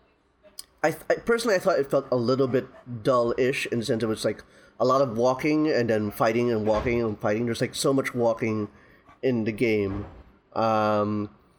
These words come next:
but from a craftsmanship perspective, I thought the game looked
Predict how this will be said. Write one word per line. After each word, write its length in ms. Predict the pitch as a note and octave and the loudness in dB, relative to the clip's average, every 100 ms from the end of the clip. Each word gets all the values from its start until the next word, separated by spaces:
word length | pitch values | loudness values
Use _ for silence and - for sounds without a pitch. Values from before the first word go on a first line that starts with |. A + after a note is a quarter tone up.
| - _ - | -20 _ -8
but 320 | C3 C3+ - - - - | 0 0 0 -14 -20 -6
from 140 | D3 | 0
a 80 | C#3+ | 0
craftsmanship 840 | - - F3 F#3+ - C#3 - C#3+ | -2 0 0 0 -2 -2 -2 -4
perspective, 480 | - A#2 - A#2 A2 | -4 -4 -4 -2 0
I 120 | A2+ | 0
thought 180 | B2+ C3+ | 0 0
the 60 | C3 | 0
game 280 | A2+ A#2 A2 | 0 0 0
looked 220 | A2 - | -4 -6